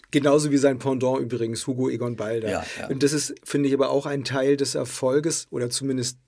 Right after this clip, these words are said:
Speaker 1: meines persönlichen Genusses ja nicht nur, dass, dass, äh, die Konflikte sehr gut funktionieren und dass die beiden mit, mit großer Lust diese Konflikte auch spielen, die sie vor allem untereinander haben.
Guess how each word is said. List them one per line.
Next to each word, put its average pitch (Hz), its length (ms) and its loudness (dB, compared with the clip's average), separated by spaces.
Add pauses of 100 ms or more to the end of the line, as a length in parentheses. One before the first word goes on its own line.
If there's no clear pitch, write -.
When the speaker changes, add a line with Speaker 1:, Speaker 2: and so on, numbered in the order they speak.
Speaker 1:
meines 139 320 -2
persönlichen 135 520 0
Genusses 127 520 0
ja 131 80 0
nicht 135 260 -4
nur, 131 100 0
dass, 123 240 -4 (400)
dass, - 260 -2
äh, 135 200 -2
die 123 80 -6
Konflikte 127 540 0
sehr 135 180 6
gut 131 220 -4
funktionieren 131 720 -2
und 123 100 -2
dass 120 140 -4
die 135 100 -8
beiden 123 380 -4
mit, 127 120 -6 (220)
mit 123 140 -8
großer 139 340 0
Lust 120 360 -2
diese 127 180 0
Konflikte 127 580 -6
auch 113 100 -10
spielen, 131 380 -4
die 127 80 -8
sie 123 140 -4
vor 123 180 -6
allem 123 160 -6
untereinander 123 640 -4
haben. 113 380 -12